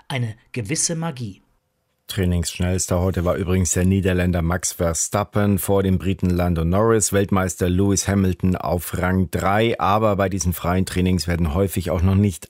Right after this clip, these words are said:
Speaker 2: alle Karten auf den Tisch gelegt. Morgen das Qualifying, das wird dann schon aufschlussreicher sein. Ebenfalls morgen Samstag steigt das einhundertvierte Nordderby in der Handball-Bundesliga.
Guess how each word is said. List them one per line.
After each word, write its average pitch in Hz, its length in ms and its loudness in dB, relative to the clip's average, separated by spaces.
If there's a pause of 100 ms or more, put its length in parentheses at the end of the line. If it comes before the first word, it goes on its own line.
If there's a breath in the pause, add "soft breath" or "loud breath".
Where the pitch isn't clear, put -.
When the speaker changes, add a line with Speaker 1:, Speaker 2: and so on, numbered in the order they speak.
Speaker 2:
alle 110 340 2
Karten 95 560 -2
auf 98 280 0
den 90 280 0
Tisch - 260 0
gelegt. 92 480 0
Morgen 107 380 2
das 82 140 -6
Qualifying, 90 680 0 (460 loud breath)
das - 180 -2
wird 98 140 -2
dann 90 160 0
schon 107 340 2
aufschlussreicher 78 1080 -2
sein. 65 360 -6 (200)
Ebenfalls 135 480 2
morgen 131 380 4
Samstag 120 580 0
steigt 104 520 -2
das 107 260 -4
einhundertvierte 101 840 0
Nordderby 98 1000 0
in 95 180 0
der 87 240 0
Handball-Bundesliga. 95 1200 -2